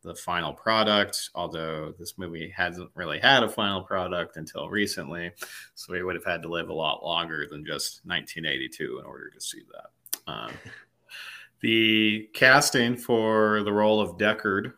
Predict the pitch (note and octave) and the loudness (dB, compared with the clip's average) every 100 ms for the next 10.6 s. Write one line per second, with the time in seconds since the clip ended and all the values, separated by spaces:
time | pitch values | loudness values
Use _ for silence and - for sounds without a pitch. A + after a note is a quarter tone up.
0 | _ - - F2+ F2+ E2+ F2+ G#2 F#2+ F#2+ | _ -14 -6 -4 -4 -6 -4 0 0 -2
1 | F#2+ F#2 - F2+ - F#2 F2+ F2 F2 F#2 | -4 -4 -8 -10 -2 -2 0 -4 -2 -2
2 | F2 - - - A#2 A#2 A2+ A2 G#2 G#2 | -4 -8 -14 -4 2 4 4 4 0 -4
3 | F#2+ E2+ E2+ E2+ E2+ E2+ E2+ F2+ _ _ | -10 -10 -10 -12 -8 -6 -8 -10 _ _
4 | _ F#2 - G#2 F#2+ F2+ F2 - - E2+ | _ -8 2 4 4 0 -4 -6 -8 -10
5 | E2+ F#2+ - B2 A2 G2 G2 G#2+ - F2 | -10 -14 -10 -2 0 0 -4 -8 -6 -6
6 | E2+ C#3 D3 E3+ E3 D3 D#3 - - - | 0 2 2 2 2 2 2 -2 -10 -10
7 | - - - _ - _ _ - F#2 F#2 | -10 -12 -16 _ -20 _ _ -8 -4 -4
8 | F#2 - A#2+ A#2+ A#2+ A2 G2+ G#2+ - G2 | -4 -6 -4 -4 -4 -4 2 2 2 -4
9 | F#2+ F#2+ F#2+ - - - - G2+ F#2+ F#2 | -2 0 -2 -6 -18 -20 -6 -2 0 0
10 | - G2 G#2+ - C3+ C#3 | -2 -4 -4 -4 -6 -8